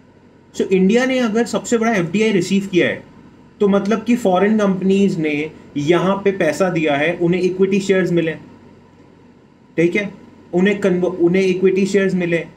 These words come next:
और अगर equity shares उन्हें मिले हैं, तो वो बदले में कुछ ना कुछ investment उन्होंने करी है, it's a form of investment।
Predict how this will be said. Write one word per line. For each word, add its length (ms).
और 80
अगर 180
equity 480
shares 340
उन्हें 180
मिले 240
हैं, 400
तो 80
वो 120
बदले 320
में 160
कुछ 240
ना 80
कुछ 440
investment 600
उन्होंने 260
करी 260
है, 200
it's 220
a 60
form 240
of 140
investment। 440